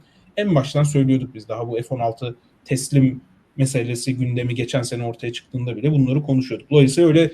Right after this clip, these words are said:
savaş sahasında büyük bir kırılma yaratacak bir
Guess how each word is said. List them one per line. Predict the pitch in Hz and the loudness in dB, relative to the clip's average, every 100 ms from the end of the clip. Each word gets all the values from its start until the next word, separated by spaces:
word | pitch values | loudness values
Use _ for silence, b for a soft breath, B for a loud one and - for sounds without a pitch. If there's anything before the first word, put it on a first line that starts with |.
| B | B
savaş | - 156 160 | 0 4 4
sahasında | 147 123 117 123 139 170 147 135 131 | 4 2 0 -2 4 4 4 2 4
büyük | 180 - 160 | 4 2 0
bir | 139 135 - | 2 0 -4
kırılma | - 139 131 135 | 0 4 4 4
yaratacak | 123 120 - 151 - | 2 -2 -4 -4 -4
bir | 127 | -6